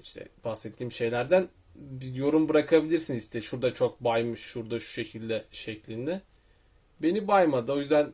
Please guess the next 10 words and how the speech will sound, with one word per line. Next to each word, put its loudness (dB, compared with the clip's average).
zevk 0
aldım 4
ve 2
okumayı 0
düşünüyorum -4
dediğim -2
gibi -6
tekrardan. -4
Bu 2
arada 2